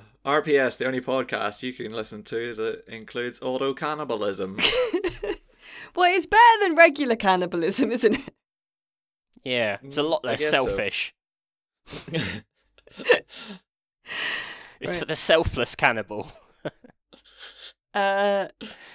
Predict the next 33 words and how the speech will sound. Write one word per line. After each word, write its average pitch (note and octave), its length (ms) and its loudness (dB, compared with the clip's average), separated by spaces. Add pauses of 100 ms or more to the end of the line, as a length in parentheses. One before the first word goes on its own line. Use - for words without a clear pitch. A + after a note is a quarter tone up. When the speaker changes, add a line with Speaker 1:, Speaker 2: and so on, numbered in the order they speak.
(300)
Speaker 2:
any G#3 240 2
further G3+ 400 2
thoughts - 720 -4
on F3 160 -8
Gamescom? D#3+ 720 -8 (100)
Speaker 3:
Uh, - 60 -12 (720)
uh, A#3+ 260 6 (140)
I'm G3+ 120 -4
quite - 340 -4
looking G#3+ 180 -10
forward F#3 260 -6
to - 40 -2
seeing E3 440 -2 (100)
Empire D3+ 420 0
of C#3+ 80 -6
Sin. E3 400 2 (160)
Speaker 2:
Oh, C4 200 2
yeah, C#4+ 280 4
Speaker 3:
the, - 80 2
Speaker 2:
me C3 120 2
too. B2+ 220 -2 (920)
Speaker 3:
the B2+ 240 0
kind C3 160 -4
of A2 180 -8
gangstery C#3+ 640 -2
thing C#3+ 380 -2
from, B2 500 -6 (460)
uh, A#2+ 320 2 (1040)
I A#2+ 120 0
can't G#2+ 180 -6
remember A2+ 180 -8
the A2 60 -14
studio. A2 540 -2